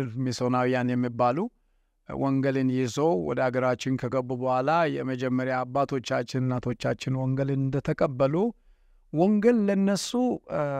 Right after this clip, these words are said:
አ፣ ከመደበኛ ኑሯቸው የተለየ ነገር አይደለም። አ፣ ሁለመናቸው ነበረ ለሐዋርያት እንደነበረ እና ይህንን ወንጌል በትንሿ ሰሙ። አ፣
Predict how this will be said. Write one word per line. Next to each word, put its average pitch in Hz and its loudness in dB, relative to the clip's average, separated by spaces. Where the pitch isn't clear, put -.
አ፣ 143 -4
ከመደበኛ 196 2
ኑሯቸው 175 2
የተለየ 165 2
ነገር 123 -4
አይደለም። - -8
አ፣ 62 -10
ሁለመናቸው 147 2
ነበረ 120 -2
ለሐዋርያት 123 0
እንደነበረ 113 0
እና 139 0
ይህንን 160 2
ወንጌል 190 4
በትንሿ 196 2
ሰሙ። 247 4
አ፣ 135 -2